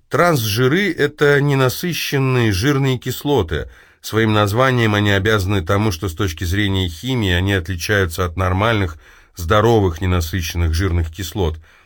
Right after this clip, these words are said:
В каком-то месте цепочки ножки у них расположены по разные стороны от цепи, а не с одной стороны, как у нормальных. Трансжиры возникают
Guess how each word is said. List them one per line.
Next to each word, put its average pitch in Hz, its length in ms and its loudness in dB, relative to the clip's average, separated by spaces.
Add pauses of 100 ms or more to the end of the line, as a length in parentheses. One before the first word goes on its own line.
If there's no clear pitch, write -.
(240)
В - 100 -20
каком-то 147 460 -2
месте 127 340 -2
цепочки 95 720 -4 (300)
ножки 123 460 0
у 110 100 0
них 131 220 -2
расположены 107 760 0
по 92 220 -2
разные 110 400 2
стороны 107 440 -2
от 95 220 -2
цепи, 98 480 -2 (300)
а 87 280 2
не 95 180 0
с 85 100 -6
одной 113 320 0
стороны, 110 480 -2
как 92 340 -4
у 107 60 -4
нормальных. 107 760 -2 (2000)
Трансжиры 135 760 2
возникают 156 720 0